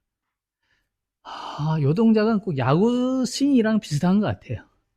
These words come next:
예. 근데 이제 여기 어려운 거는 야구 스윙은 높이가, 어, 무릎에서 가슴 높이, 보통은 허리 높이 정도의 이제 공이 있으니까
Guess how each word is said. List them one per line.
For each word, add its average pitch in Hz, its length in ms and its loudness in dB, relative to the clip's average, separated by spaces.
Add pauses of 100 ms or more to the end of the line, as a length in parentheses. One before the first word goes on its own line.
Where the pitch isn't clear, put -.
(1080)
예. 131 40 0 (680)
근데 175 320 2
이제 143 500 0
여기 147 200 -2
어려운 185 400 4
거는 156 260 -2 (460)
야구 170 280 2
스윙은 185 840 0
높이가, 147 760 -2 (360)
어, 135 280 -6
무릎에서 156 560 4
가슴 170 340 2
높이, 120 420 -2 (380)
보통은 160 360 0
허리 226 240 6
높이 143 380 0
정도의 131 560 0
이제 139 100 0
공이 139 300 4
있으니까 127 720 -4